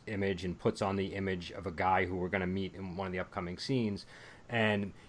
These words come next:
he accidentally clips the microfilm, which was concealed behind the photo, onto his headgear. And that stays there for the rest of the movie for quite, you know, until, until they discover it towards the end.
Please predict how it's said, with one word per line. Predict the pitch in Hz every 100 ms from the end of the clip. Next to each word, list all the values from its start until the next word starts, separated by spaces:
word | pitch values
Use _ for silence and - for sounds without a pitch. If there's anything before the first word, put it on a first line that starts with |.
| -
he | 135 147
accidentally | 143 147 135 143 131 120
clips | - - 160 -
the | -
microfilm, | 117 117 127 - 107 - 101 90
which | 92
was | - 85
concealed | - - - 131 123 110 82
behind | 90 - - 110 107 101 90
the | 90 90 85 87
photo, | 120 110 95 82 78 - - -
onto | 113 107 92 95
his | 90 -
headgear. | 101 90 87 76
And | 92
that | 143
stays | - - 170 185 170
there | 151 123
for | 127
the | 117
rest | 104 135 -
of | 139
the | 127
movie | 131 139 120
for | 110 104 - - -
quite, | 127 127
you | 127
know, | 104
until, | 101 - 127 117 - - -
until | 110 - 135
they | 127
discover | 117 - - 131 113
it | 113
towards | - 113 -
the | 101
end. | 104 76